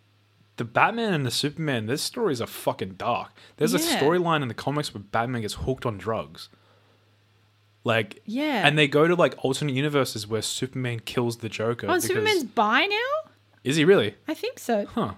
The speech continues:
Speaker 2: I'm sure I saw that in the news, that the latest comic book they've brought out, he's bisexual.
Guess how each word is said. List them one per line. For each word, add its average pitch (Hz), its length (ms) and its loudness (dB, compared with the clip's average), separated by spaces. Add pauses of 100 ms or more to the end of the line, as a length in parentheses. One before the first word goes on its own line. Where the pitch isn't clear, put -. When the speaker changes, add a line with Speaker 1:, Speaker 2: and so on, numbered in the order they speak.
Speaker 2:
I'm 311 100 -2
sure 403 300 -6
I 359 60 -2
saw 311 200 -8
that 269 180 -2
in 233 80 -4
the 214 80 -4
news, 208 380 -4
that 196 140 -10
the 220 100 -4
latest 208 720 -4
comic 196 280 -6
book 190 240 -10
they've 190 200 -8
brought 190 200 -6
out, 185 140 -6
he's 202 160 -6
bisexual. - 640 -10